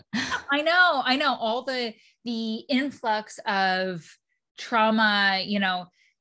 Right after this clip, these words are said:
Speaker 2: working with trauma and all of those things when no, when you don't have the backgrounds.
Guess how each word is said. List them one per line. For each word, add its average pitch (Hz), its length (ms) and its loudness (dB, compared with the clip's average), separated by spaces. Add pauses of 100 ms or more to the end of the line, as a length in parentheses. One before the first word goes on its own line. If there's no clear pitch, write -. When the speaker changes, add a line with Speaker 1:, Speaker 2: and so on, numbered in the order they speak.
Speaker 2:
working 247 280 2
with 226 140 -4
trauma 226 360 0
and 202 80 0
all 202 180 0
of 190 80 -8
those 190 180 -6
things 247 300 -2
when 196 240 0
no, 208 160 2
when 208 180 0
you 202 100 0
don't 202 220 -4
have 185 460 -2
the 180 80 -6
backgrounds. - 680 -6